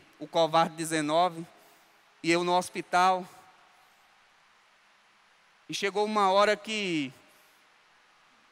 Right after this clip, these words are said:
deu um revestrez lá e tiraram aquele oxigêniozinho do nariz e colocaram um, uma máscara e não tinha ninguém lá, não dava pra falar com ninguém, mas Deus tava lá.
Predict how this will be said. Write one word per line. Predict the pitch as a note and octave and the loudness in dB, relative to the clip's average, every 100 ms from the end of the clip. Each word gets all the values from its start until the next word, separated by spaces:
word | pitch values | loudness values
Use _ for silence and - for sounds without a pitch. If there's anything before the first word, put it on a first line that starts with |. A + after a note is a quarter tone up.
| _ _ _ _ | _ _ _ _
deu | D3 F3+ | -4 -4
um | |
revestrez | F3+ F#3 F3+ F#3 - F#3 F3 | 2 2 4 0 0 2 4
lá | D#3 E3+ F#3+ G3 - - - _ _ _ _ _ | 4 4 2 -2 -16 -20 -20 _ _ _ _ _
e | D3+ | -10
tiraram | - F#3 F#3 G3 G3 | 0 4 6 6 4
aquele | F#3 G3 F#3 F#3 E3 D3 B2+ - - | 0 0 0 2 2 0 -2 -10 -6
oxigêniozinho | D#3+ E3+ - F#3+ F#3 G3 F#3+ E3+ F#3+ F#3+ | -4 -2 -4 -4 -2 -2 -4 -6 -4 -4
do | F3+ | -4
nariz | F3+ F3+ E3 F#3 G3 | 0 2 2 0 -4
e | G3 | -6
colocaram | G3 F#3+ F#3 G3 F#3 | -4 -2 -2 0 0
um, | F#3 F3+ F3 - - | -2 -8 -12 -20 -14
uma | D#3+ F3+ F3+ | -4 0 2
máscara | F3 F#3 G3 - G3 | 4 4 2 0 0
e | G3 G3 - - - - - - - - - - - - _ _ _ _ _ _ - | 0 -2 -10 -10 -10 -12 -12 -12 -12 -12 -14 -14 -16 -20 _ _ _ _ _ _ -10
não | A#3 | -8
tinha | A#3 B3+ | -2 -2
ninguém | B3 A#3+ B3 | 0 0 2
lá, | G#3+ A3 | 6 4
não | A#3 A3 | 4 0
dava | A3 A3 | 0 0
pra | A3+ | -2
falar | - G#3+ A3 A3 | 2 4 4 4
com | A#3 | -2
ninguém, | A3 F#3+ G3 A3 | -4 -2 -2 0
mas | G#3+ G#3 | 0 -2
Deus | F#3+ A3 | -2 -2
tava | A#3+ A#3 B3 | -2 0 4
lá. | G#3 D3 D#3+ | 4 6 4